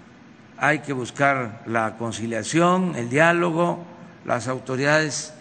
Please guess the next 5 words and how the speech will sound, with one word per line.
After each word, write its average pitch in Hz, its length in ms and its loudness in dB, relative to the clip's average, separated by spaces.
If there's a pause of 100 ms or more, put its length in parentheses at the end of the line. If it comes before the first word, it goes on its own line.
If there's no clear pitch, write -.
(1500)
estamos 151 560 0
obligados 135 720 0 (540)
a 120 120 0
buscar 120 880 0 (560)
la 113 680 2